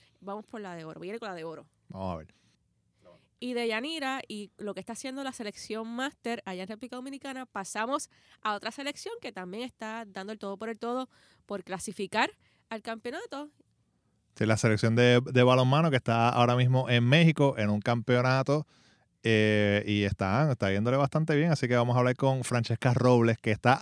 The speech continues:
Speaker 2: allá ahora mismo
Speaker 1: Exacto.
Speaker 2: en México, y nos está cont-, va, nos va a contar un poquito del campeonato y de el equipo.
Speaker 1: Y también vamos a estar hablando con Roberto Bayrón, tesorero de la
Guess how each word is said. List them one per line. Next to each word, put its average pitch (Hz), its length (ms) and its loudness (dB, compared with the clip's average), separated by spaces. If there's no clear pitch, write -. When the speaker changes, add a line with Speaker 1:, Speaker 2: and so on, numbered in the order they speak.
Speaker 2:
allá 123 280 12
ahora 113 340 8
mismo 113 440 4
Speaker 1:
Exacto. - 380 -6
Speaker 2:
en 123 120 4
México, 120 420 4
y 117 80 4
nos 113 100 4
está 113 160 4
cont-, 127 180 4
va, 113 240 8
nos 110 140 4
va 110 80 6
a - 20 6
contar 131 220 6
un 139 80 4
poquito 135 180 6
del 135 100 8
campeonato 139 640 2
y 156 220 4
de 123 300 2
el 104 120 2
equipo. 92 300 -4
Speaker 1:
Y 240 140 -14
también 202 240 -10
vamos 233 140 -12
a - 20 -16
estar 277 160 -14
hablando 247 280 -10
con 247 120 -10
Roberto 202 340 -12
Bayrón, 240 460 -12
tesorero 165 480 -16
de 202 80 -12
la 196 340 -14